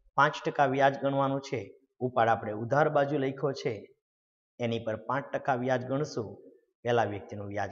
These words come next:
પાંચસો અને બીજા વ્યક્તિનું વ્યાજ એક હજાર. એની cross અસર ઉપાડનું વ્યાજ પહેલાના પાંચસો અને બીજાના હજાર, total પંદરસો. ત્યાર પછી હવાલા નંબર ચોથો, ઘાલખાદ અનામત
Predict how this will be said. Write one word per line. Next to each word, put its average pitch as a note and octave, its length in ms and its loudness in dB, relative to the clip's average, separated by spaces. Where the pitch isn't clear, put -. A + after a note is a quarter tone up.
પાંચસો C3+ 440 -6
અને G2+ 220 -10
બીજા G#2+ 280 -4
વ્યક્તિનું G2 420 -12
વ્યાજ A#2 260 -4
એક G#2+ 220 -6
હજાર. G2 300 -8
એની G2 280 -12
cross B2 260 -6
અસર B2+ 300 0
ઉપાડનું G2+ 460 -8
વ્યાજ C3 280 -4
પહેલાના G2 480 -6
પાંચસો C3 440 -8
અને G2+ 160 -10
બીજાના F#2+ 540 -12
હજાર, C#3 340 4
total G#2+ 320 -10
પંદરસો. F#2+ 560 -10
ત્યાર E3+ 220 8
પછી F#3 180 2
હવાલા D3+ 320 8
નંબર A#2 260 4
ચોથો, B2+ 360 2
ઘાલખાદ C#3 460 6
અનામત A#2 400 0